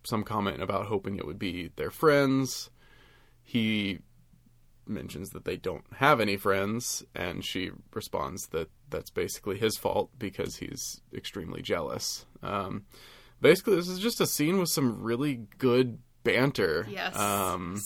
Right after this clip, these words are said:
Speaker 2: So fun. One of my favorite scenes, I think.
Speaker 1: Yes. And I guess, which makes sense since they're kind of the two top billings, uh, for this film, um, that, yeah, it, it's, it's one of those scenes where, like, the two,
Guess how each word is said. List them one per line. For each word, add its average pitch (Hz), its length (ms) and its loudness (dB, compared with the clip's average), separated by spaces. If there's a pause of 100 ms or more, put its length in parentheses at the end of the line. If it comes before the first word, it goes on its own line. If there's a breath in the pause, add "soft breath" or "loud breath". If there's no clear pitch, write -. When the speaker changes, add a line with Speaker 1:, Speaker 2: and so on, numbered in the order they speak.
Speaker 2:
So 196 300 0 (120)
fun. 170 400 -4
One 226 120 -2
of 359 60 -8
my 247 100 0
favorite 180 360 -8
scenes, 190 260 -8
I - 80 -10
think. - 380 -12
Speaker 1:
Yes. 113 680 2
And 135 220 6
I 131 40 8
guess, 123 440 0
which 110 260 -2
makes 127 260 4
sense 117 320 2
since 113 180 -2
they're 107 220 4
kind 110 240 -2
of 101 100 -6
the 104 60 -6
two 104 300 -4
top 101 380 -4 (520 loud breath)
billings, 107 920 0
uh, 92 580 -2 (560 soft breath)
for 120 160 0
this 104 220 0
film, 104 560 0 (240)
um, 98 320 -10
that, 98 140 -10 (260)
yeah, 107 300 0
it, 107 180 2
it's, - 280 0 (360 loud breath)
it's 151 160 0
one 196 140 6
of 190 80 6
those 180 260 6
scenes 160 500 2
where, 123 200 4
like, 117 240 2
the 117 80 -2
two, 131 540 4